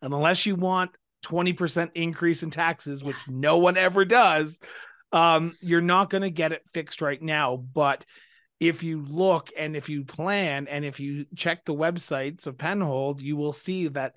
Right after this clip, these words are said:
Speaker 1: there are steps in place that yours will be addressed, just not right now. How big is communication for you?
Speaker 2: Uh, we, we try, uh, to, to communicate a lot to people, what's going on in town.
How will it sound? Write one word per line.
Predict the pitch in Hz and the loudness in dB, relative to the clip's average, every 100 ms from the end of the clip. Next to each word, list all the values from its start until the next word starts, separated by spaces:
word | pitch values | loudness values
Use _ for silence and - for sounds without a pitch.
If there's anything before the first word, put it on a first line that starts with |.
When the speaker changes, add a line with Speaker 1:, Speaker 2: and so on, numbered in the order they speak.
| - | -12
Speaker 1:
there | 143 147 - | -6 -6 -2
are | 151 165 175 175 170 | 2 4 6 4 0
steps | - - - 160 - - - | -10 -14 -6 -4 -6 -12 -8
in | 165 180 | -6 -4
place | 160 139 147 - | -4 -4 -4 -6
that | 120 | -8
yours | 139 147 165 156 | -2 0 0 0
will | 147 160 | -2 -4
be | 165 156 | -4 -6
addressed, | 151 170 165 139 - | -4 -2 -2 -2 -10
just | - 127 143 | -10 -10 -8
not | 131 120 | -8 -8
right | 117 120 | -10 -10
now. | 120 76 - _ _ - | -14 -14 -20 _ _ -4
How | 180 220 | 0 0
big | 214 185 | 2 0
is | 190 | -2
communication | - 165 165 160 156 151 151 | -6 -8 -8 -8 -10 -10 -12
for | 123 | -16
you? | 98 73 _ _ _ _ _ _ _ _ _ _ _ _ - | -18 -20 _ _ _ _ _ _ _ _ _ _ _ _ -2
Speaker 2:
Uh, | 208 214 208 - | 4 6 4 2
we, | 226 247 262 262 233 | -2 -2 -2 -2 -4
we | 226 240 | -6 -6
try, | - 202 185 190 214 220 _ - | -2 0 0 0 -2 -6 _ -8
uh, | 170 165 156 156 | -6 -4 -6 -8
to, | - 185 165 - | -6 -2 -2 -4
to | - 170 | -8 -10
communicate | - 180 175 175 160 147 - _ - | -8 -8 -6 -4 -2 -4 -6 _ -4
a | 175 | -2
lot | 143 117 - - | 0 -4 -8 -12
to | 180 | -12
people, | 175 180 180 185 185 170 | -8 -6 -4 -4 -4 -2
what's | 165 - | -4 -4
going | - 170 165 | -4 -2 -2
on | 160 165 | -2 -4
in | 170 | -4
town. | 165 - 165 165 170 | -6 -8 -6 -4 -6